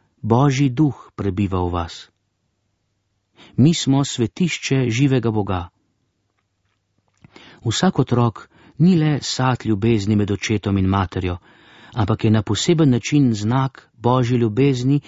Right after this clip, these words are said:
ki podarja človeku življenje. "Dobila sem človeka od Gospoda,"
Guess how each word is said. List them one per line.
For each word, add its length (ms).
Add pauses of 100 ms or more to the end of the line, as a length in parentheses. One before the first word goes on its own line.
(140)
ki 120
podarja 540
človeku 480
življenje. 560 (1700)
"Dobila 420
sem 300
človeka 580
od 140
Gospoda," 600